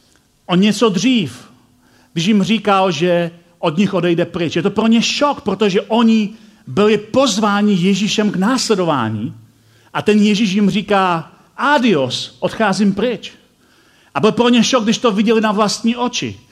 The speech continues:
Ale poslechli ho. Ježíš jim řekl: „Neodcházejte z Jeruzaléma, buďte spolu, dokud otec nesplní slib, o kterém jsem vám říkal, že ho hodlá udělat.“ Takže zůstali spolu. A asi o nějakých deset dní později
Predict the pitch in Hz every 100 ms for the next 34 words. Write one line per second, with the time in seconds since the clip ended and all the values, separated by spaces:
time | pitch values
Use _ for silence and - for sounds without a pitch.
0 | _ 160 180 214 247 - 220 - 135 120
1 | 151 180 208 202 208 190 165 185 - 262
2 | 247 247 208 226 226 190 170 147 135 143
3 | - _ _ _ - 139 226 269 247 -
4 | 240 233 143 190 208 - - - - 214
5 | 214 - - 214 240 202 196 - 190 -
6 | 220 208 208 - - 226 214 - - 180
7 | 196 190 208 190 185 156 202 180 170 160
8 | 160 160 175 175 - 185 160 120 131 127
9 | 151 170 - 185 185 - 190 117 - _
10 | _ _ - - - 147 175 233 202 202
11 | 190 196 185 214 185 214 208 202 165 170
12 | 120 123 -